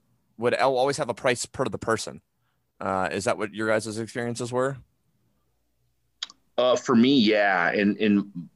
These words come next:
Speaker 2: m-, <laughs> I know somebody else had said this, and I don't know who it was, but it, so for lack of a better way of saying it, she basically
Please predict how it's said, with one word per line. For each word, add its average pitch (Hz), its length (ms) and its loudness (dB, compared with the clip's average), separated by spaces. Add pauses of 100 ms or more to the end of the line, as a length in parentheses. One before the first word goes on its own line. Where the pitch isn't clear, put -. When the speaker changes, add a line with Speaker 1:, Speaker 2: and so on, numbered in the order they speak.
Speaker 2:
m-, 98 280 0 (340)
<laughs> - 300 -6 (920)
I 113 60 2
know 160 140 4
somebody 120 340 2
else 113 200 4
had 101 120 0
said 95 200 0
this, 98 180 0
and 107 60 2
I 101 40 4
don't 110 120 2
know 107 80 2
who 104 180 6
it 87 60 4
was, 98 320 2
but 90 220 0 (640)
it, - 140 -14 (380)
so 113 360 2 (120)
for 107 200 2
lack 123 260 0
of 117 60 -2
a 104 40 0
better 113 200 2
way 107 160 4
of 92 60 0
saying 107 400 2
it, 87 200 0
she - 140 -2
basically 101 760 2